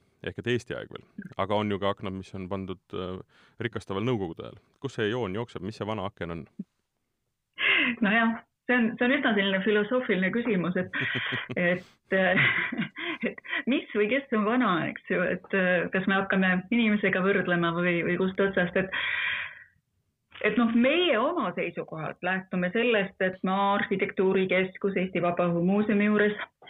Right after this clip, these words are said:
Speaker 2: tegutseb, äh, hoonetega, mis on siis ehitatud enne tuhande üheksasaja neljakümne viiendat aastat.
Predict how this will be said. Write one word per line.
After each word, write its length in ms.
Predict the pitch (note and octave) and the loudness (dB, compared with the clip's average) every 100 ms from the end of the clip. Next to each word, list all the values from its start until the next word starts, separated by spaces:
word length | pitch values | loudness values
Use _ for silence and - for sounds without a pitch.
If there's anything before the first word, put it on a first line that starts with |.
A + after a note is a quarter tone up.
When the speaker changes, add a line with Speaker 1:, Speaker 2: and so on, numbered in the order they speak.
| - - - - | -12 -10 -12 0
Speaker 2:
tegutseb, 680 | G#3+ A3 G#3 - G3 F#3+ F#3+ _ | 2 4 0 0 0 0 -2 _
äh, 480 | G3+ F#3+ F#3+ F#3 F3+ G3 | 0 2 2 2 2 4
hoonetega, 720 | A3+ A#3 G3+ G3 F#3 F3+ F3+ | 4 4 2 0 -2 0 0
mis 200 | F#3 F#3+ | -2 -2
on 120 | F#3 | -2
siis 200 | F3 E3 - - _ _ | -2 -6 -8 -20 _ _
ehitatud 580 | G3 G#3 G3 F3 E3+ E3+ | 0 2 2 -2 -2 -2
enne 360 | - G3+ F#3 E3+ | 2 2 4 2
tuhande 280 | E3+ E3 E3+ | 0 0 2
üheksasaja 320 | E3+ - F3 | 0 0 -2
neljakümne 360 | E3+ D3+ D3+ D3 | 0 0 0 2
viiendat 400 | D#3+ D3 - E3 | 2 0 -2 -4
aastat. 360 | - - - | -4 -6 -20